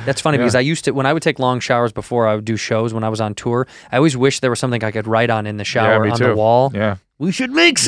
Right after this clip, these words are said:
Speaker 1: something,
Speaker 2: well,
Speaker 1: Drew.
Speaker 2: this is a tape recorder even, just something we can just
Speaker 1: Well,
Speaker 2: speak
Speaker 1: because I,
Speaker 2: into.
Speaker 1: because I used to think that, like, I would just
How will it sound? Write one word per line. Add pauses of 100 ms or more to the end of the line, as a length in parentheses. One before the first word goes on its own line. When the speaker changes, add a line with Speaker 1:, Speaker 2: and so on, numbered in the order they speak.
Speaker 1:
something,
Speaker 2:
well,
Speaker 1:
Drew.
Speaker 2:
this
is
a
tape
recorder
even,
just
something
we
can
just
Speaker 1:
Well,
Speaker 2:
speak
Speaker 1:
because
I,
Speaker 2:
into.
Speaker 1:
because
I
used
to
think
that,
like,
I
would
just